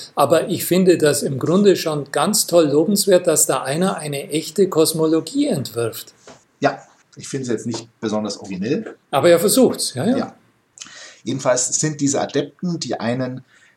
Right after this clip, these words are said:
Speaker 2: der Iren in unsere Welt geschleust haben, auf der Suche nach Francari und haben im letzten Band schon den Torich dorthin geschickt. Und der macht jetzt weiter, fällt in ein Loch und landet auf einem Schiff.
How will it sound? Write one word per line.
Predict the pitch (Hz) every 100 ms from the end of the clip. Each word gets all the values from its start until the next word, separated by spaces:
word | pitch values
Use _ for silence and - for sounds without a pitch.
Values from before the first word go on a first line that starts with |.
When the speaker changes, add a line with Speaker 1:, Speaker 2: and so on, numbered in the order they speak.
| -
Speaker 2:
der | 127 107
Iren | 127 135 123
in | 95
unsere | 92 - 107
Welt | 113 -
geschleust | 131 127 131 -
haben, | 127 170 202 - _ _ _ _ -
auf | 127 -
der | 127
Suche | 131 156 151
nach | 120 117 -
Francari | - 104 104 104 95 98 - - _ _ _ _ _ _
und | 110 110 113
haben | 113 120 123 120
im | 113
letzten | 110 110 117
Band | 104 107
schon | 107 101
den | 95
Torich | 117 123 113
dorthin | 101 - 143 156
geschickt. | 147 147 143 - - _ _ _ _ _ -
Und | 110
der | 123
macht | 110 -
jetzt | 104
weiter, | 117 131 151 165
fällt | - 131 139
in | 113
ein | 104
Loch | 113 190 -
und | 131
landet | 117 110 131 104
auf | -
einem | 117 117
Schiff. | - 120 - - -